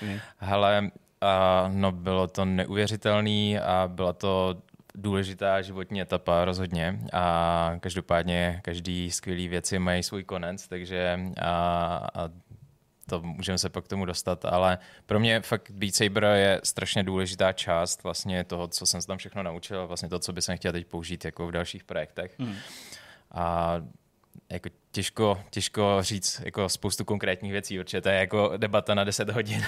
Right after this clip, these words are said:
Speaker 2: <laughs>
Speaker 1: Jasný.
Speaker 2: takže, takže, ale bylo to skvělý, jakože jsem strašně rád za to, že co se nám podařilo a,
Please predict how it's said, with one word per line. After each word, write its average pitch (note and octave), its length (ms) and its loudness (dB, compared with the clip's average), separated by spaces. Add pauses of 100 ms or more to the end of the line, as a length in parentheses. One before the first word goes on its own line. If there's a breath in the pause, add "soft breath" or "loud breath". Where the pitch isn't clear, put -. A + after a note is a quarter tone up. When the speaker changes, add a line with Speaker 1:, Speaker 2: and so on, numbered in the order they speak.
Speaker 2:
<laughs> D#3 140 6
Speaker 1:
Jasný. - 280 2
Speaker 2:
takže, - 200 -12 (480 loud breath)
takže, G#2 560 2 (180)
ale G#2+ 180 6
bylo G#2+ 180 2
to G#2+ 100 0
skvělý, F2+ 440 0
jakože F#2 380 -2
jsem F#2 300 2
strašně F#2+ 300 -2
rád F2+ 160 4
za F#2 100 -4
to, F#2 140 -4
že F2 180 -4
co - 140 -4
se - 140 0
nám F#2 160 2
podařilo F#2 720 2
a, F2 240 4